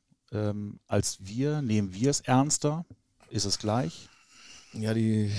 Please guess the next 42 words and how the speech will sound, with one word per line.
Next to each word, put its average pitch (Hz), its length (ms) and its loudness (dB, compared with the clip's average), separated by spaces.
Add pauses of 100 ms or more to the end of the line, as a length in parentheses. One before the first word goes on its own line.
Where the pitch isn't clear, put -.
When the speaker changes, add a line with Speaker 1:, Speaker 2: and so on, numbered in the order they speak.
(220)
Speaker 2:
Japaner 110 460 4
nehmen's 113 300 4
einfach 107 220 -2
so 95 120 2
hin. 98 240 4
Also 101 440 0 (280)
da 101 280 0
wirst 104 200 2
du 117 60 0
nie 113 240 6
einen 101 200 4
klagen 107 500 2
hören 104 380 4
oder, 101 280 2 (100)
oder 101 320 2 (580)
für 127 140 -6
die 117 160 0
ist 131 160 -2
das 135 140 -4
so. 143 240 -6
Die 113 100 -10
kriegen 127 260 2
jetzt 120 160 4
irgendwas 113 280 4
vorgegeben, 131 1000 2
ich 123 40 -8
sag 123 120 -2
mal, 117 280 0
tragt - 380 2
Masken 139 420 2
und 127 480 4
das, - 100 0 (140)
das - 280 -4 (100)
machen 127 360 4
die 143 200 -2
und 123 200 4 (600)
die 117 80 6
werden 127 180 8
nie 127 100 8
rumjammern. 101 580 2
Also 98 180 0
da, 101 480 4